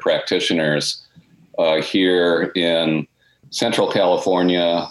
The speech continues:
Um, and, uh, you know, I've talked with Teresa and others in Southern California and have been able to learn, uh, to visit some,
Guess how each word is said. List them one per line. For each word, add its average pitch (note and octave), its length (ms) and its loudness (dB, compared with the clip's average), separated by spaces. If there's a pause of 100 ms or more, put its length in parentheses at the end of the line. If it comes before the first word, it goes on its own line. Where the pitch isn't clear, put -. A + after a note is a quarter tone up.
(120)
Um, E2 680 0
and, D#2+ 680 -2
uh, D#2+ 340 0
you D#2+ 80 -4
know, D#2+ 160 0
I've D#2 120 -4
talked F2+ 320 -2
with E2+ 280 0
Teresa E2+ 680 0
and D#2+ 140 -2
others E2 320 -2
in D2+ 100 -2
Southern G2 320 0
California F2 640 0
and E2 200 0
have D2+ 100 -4
been E2+ 140 -2
able E2+ 320 -2
to F#2 100 -4
learn, F#2+ 560 0 (500)
uh, E2 360 2
to D#2+ 180 0
visit G#2+ 340 0
some, E2 640 0